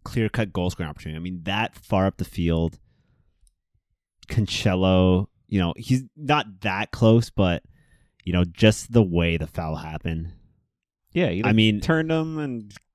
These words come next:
Speaker 2: Zaha has Laporte's shirt.
Speaker 1: It's
Speaker 2: Laporte
Speaker 1: tough.
Speaker 2: has
Speaker 1: It's a
Speaker 2: him.
Speaker 1: very, you know,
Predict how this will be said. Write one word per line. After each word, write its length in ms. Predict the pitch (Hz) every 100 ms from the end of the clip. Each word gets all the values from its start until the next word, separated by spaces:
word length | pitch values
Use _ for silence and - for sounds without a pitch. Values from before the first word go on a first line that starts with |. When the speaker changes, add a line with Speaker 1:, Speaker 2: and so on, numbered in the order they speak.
| -
Speaker 2:
Zaha 480 | 110 110 123 135 123
has 380 | 123 117 113 117
Laporte's 460 | 120 113 - 123 -
shirt. 220 | 127 120
Speaker 1:
It's 120 | 117
Speaker 2:
Laporte 340 | 110 113 117
Speaker 1:
tough. 60 | 107
Speaker 2:
has 120 | 107
Speaker 1:
It's 80 | 107
a 40 | 113
Speaker 2:
him. 60 |
Speaker 1:
very, 580 | 120 120 120 120 123 98 _ _ _ _ _ _
you 120 | 107
know, 140 | 107